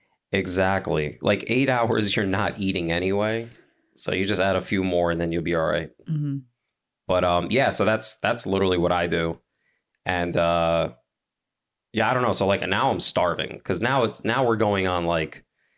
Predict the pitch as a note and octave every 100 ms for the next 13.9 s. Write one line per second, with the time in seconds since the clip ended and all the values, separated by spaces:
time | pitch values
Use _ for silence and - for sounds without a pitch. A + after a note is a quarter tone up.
0 | _ _ - G#2+ A#2+ G#2 G2 G2+ F#2+ F#2
1 | G2+ - F2+ E2+ F#2+ E2+ G#2 B2 G#2+ E2+
2 | D#2+ F2+ F2 E2 D#2 - F#2 F2 F2+ F#2+
3 | F#2+ F#2 F2+ F2+ E2+ - _ _ _ _
4 | _ _ _ - - - G2 F#2 G2 F#2+
5 | A2 A2+ G2+ F#2 F2 F2 G2 A2 A2 A#2+
6 | A#2 G#2 F#2 F2 G2 F2 D#2+ E2 D#2 D2+
7 | D2+ - - F3 D#3+ D#3+ C#3+ _ _ _
8 | _ _ _ F#2 G2 F#2+ F2+ F2 F2 E2+
9 | D#2+ D#2 D#2 D2+ - - _ _ _ _
10 | _ - D3+ C#3 C#3 - _ _ _ -
11 | E3 E3 F3 E3+ D#3+ C3+ B2+ B2+ - B2
12 | C3 C#3+ - _ - G2 G#2 G2+ F#2+ -
13 | A2 C#3+ D#3+ D3 B2+ A#2+ A#2 A2+ -